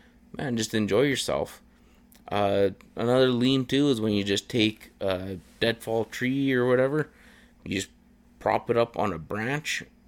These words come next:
on a tree that's standing there. And you just run it all the way down to the ground like a big ridge pole. And then you get a bunch of other small trees, and you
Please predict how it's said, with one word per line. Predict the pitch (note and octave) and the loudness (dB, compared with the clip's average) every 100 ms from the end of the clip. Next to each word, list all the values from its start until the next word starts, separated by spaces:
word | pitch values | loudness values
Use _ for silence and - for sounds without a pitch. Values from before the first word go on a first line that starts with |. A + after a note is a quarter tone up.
| - | -4
on | A2 | -2
a | G2+ | -2
tree | - B2 | 0 0
that's | G#2 - | 0 -2
standing | - C3 D3 D3 | -6 -2 0 0
there. | C#3+ D3+ D#3 - - - _ | 0 0 -4 -6 -20 -20 _
And | D#2+ | -4
you | G2+ | -2
just | G2 G2+ - - - - - _ - | 0 -2 -2 -20 -20 -20 -20 _ -8
run | F#2 A2+ | -2 0
it | A2+ | 2
all | A2+ A#2+ | 4 4
the | B2 | 4
way | A2+ | 2
down | A2 A#2 B2 | 2 0 -2
to | - | -2
the | G#2 | 0
ground | G2+ G#2 A2+ C3 | 0 0 0 0
like | A#2 | 0
a | G2+ | -2
big | F#2+ G#2 | -2 -2
ridge | G#2 A#2 C#3 - | 2 2 0 -4
pole. | B2+ C3 - - - - - - | -2 -2 -6 -20 -20 -20 -20 -4
And | G2+ | 0
then | G#2 | 0
you | G2 | 0
get | G2+ G2+ | 4 4
a | |
bunch | F2 G#2+ A2 | 4 0 -2
of | - | -6
other | F#2 A#2+ B2+ | -2 0 0
small | - B2 B2 B2 | -2 0 0 0
trees, | - B2+ C3+ B2+ - - - | -2 -2 -2 -6 -12 -20 -12
and | F#2 | -8
you | F#2 G2+ | -6 -8